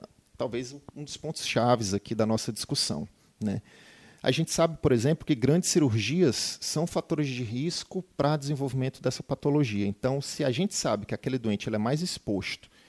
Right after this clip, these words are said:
e aquele fator de risco ele impacta bastante no, no, na incidência da, do, do diagnóstico,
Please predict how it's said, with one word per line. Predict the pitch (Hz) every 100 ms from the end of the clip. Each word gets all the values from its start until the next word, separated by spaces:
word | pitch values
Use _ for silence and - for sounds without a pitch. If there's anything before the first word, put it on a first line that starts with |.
| - _ -
e | 113
aquele | 113 - 156
fator | - 160 160
de | 135
risco | 117 110 - -
ele | 110
impacta | 120 - - 131 - - 120
bastante | 104 - - 127 170 -
no, | 117 104 73
no, | 107 104 101 95
na | 104
incidência | 104 - 101 120 156 135
da, | 107
do, | 95 92 104 98 95
do | 95 104
diagnóstico, | 104 98 95 101 156 185 - - -